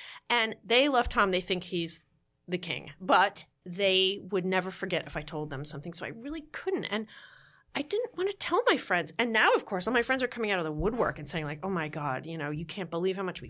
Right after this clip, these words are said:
fought," or, "We would give each other silent, the silent treatment for, like, a year," you know, and, but we weren't talking about it. And,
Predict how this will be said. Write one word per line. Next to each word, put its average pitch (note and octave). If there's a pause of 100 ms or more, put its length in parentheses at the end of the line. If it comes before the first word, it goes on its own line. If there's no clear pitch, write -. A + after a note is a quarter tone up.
(120)
fought," A3+
or, D#3
"We F3
would C#3+ (280)
give A3+
each A3
other D#3+
silent, G3 (100)
the F3
silent G3
treatment F#3+
for, -
like, F3
a F3
year," G#3
you G#3
know, F3
and, E3 (420)
but B3
we A3+
weren't B3+
talking B3
about D3+
it. -
And, A#3+